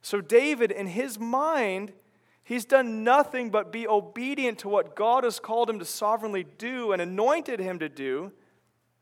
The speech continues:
He thinks he's innocent,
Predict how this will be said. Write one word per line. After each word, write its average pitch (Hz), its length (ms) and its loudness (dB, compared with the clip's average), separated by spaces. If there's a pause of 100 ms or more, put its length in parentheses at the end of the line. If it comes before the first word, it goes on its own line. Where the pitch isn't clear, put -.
(880)
He 208 140 -6
thinks 269 320 0
he's 240 140 -4
innocent, 226 760 -2